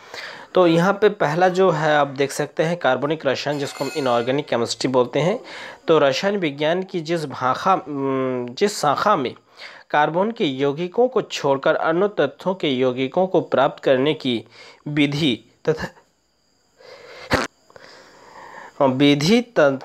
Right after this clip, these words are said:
उम, विधि तथा उनके गुणों का अध्ययन किया जाता है, उसे कार-, कार्बनिक रसायन कहते हैं। यानी विज्ञान की वह शाखा जिनमें कार्बन के यौगिक को छोड़ के, जिनमें ऐसा यौगिक होगा जिनमें कार्बन रहेगा नहीं,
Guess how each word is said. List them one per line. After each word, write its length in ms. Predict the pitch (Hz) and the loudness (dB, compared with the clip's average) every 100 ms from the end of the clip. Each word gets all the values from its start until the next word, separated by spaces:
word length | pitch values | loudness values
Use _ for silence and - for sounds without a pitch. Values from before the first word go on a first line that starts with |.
| - | -4
उम, 640 | 165 147 143 143 139 139 143 | 0 2 2 2 0 -2 -2
विधि 300 | 135 147 190 | -2 0 0
तथा 400 | 208 147 - 170 | 2 2 4 2
उनके 400 | 143 139 135 170 | 4 2 0 -2
गुणों 340 | 143 135 143 185 | 0 0 2 2
का 180 | 147 | 2
अध्ययन 260 | 131 120 151 | 2 0 -2
किया 220 | 147 135 | 0 0
जाता 380 | 120 123 117 151 | 2 0 2 2
है, 160 | 165 143 | 2 0
उसे 440 | 117 - 127 120 - - - - - | -2 -2 -2 -2 -6 -20 -20 -20 0
कार-, 480 | 135 135 131 139 - | 2 4 2 0 0
कार्बनिक 420 | 139 131 156 185 | 0 0 -2 -2
रसायन 300 | 131 - 120 | -2 -2 -4
कहते 300 | 117 113 127 | -4 -6 -6
हैं। 260 | 110 123 - _ - - - | -10 -12 -20 _ -20 -20 -2
यानी 140 | 151 175 | 2 4
विज्ञान 380 | 147 143 170 196 | 4 4 4 4
की 120 | 202 | 4
वह 240 | 151 170 | 4 4
शाखा 320 | 185 131 131 | 2 -2 -2
जिनमें 300 | 135 143 165 | -2 2 0
कार्बन 360 | 180 135 135 160 | 2 2 2 0
के 120 | 160 | 0
यौगिक 380 | 135 131 135 175 | 0 0 -2 -4
को 140 | - | -2
छोड़ 300 | 196 - 170 | -2 0 0
के, 140 | 113 120 | 0 -4
जिनमें 440 | 127 147 180 226 | 0 2 4 4
ऐसा 320 | 226 131 127 | 4 2 4
यौगिक 320 | 196 170 147 139 | 6 6 4 2
होगा 220 | 127 135 | 2 2
जिनमें 240 | 143 143 - | 2 0 2
कार्बन 420 | 123 123 156 139 - | 2 2 -2 -4 -2
रहेगा 340 | 120 123 135 | -2 0 -2
नहीं, 280 | 131 120 196 | -2 -4 -6